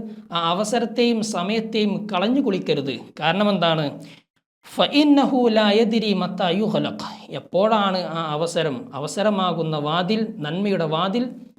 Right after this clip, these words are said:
നിങ്ങൾക്ക് മുമ്പിൽ കൊട്ടിയടക്കപ്പെടുക എന്ന് ഒരാൾക്കും അറിയുക സാധ്യമല്ല തന്നെ.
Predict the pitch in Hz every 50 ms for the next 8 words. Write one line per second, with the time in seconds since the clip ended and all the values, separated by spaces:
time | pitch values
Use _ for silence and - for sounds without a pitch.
0 | _ _ - 143 147 160 170 175 175 175 202 190 185 196 185 214 208 202 208 -
1 | 170 - - - 240 233 226 208 196 - 226 196 208 185 175 165 147 139 127 123
2 | - - - _ _ - - 143 139 151 175 202 226 233 - - - - - -
3 | - - _ - 147 143 143 147 165 190 196 196 190 - 233 226 220 226 214 214
4 | 147 151 165 180 190 190 190 185 185 - 156 160 180 190 - - 190 202 180 160
5 | 156 147 139 147 135 131 127 123 120 120 123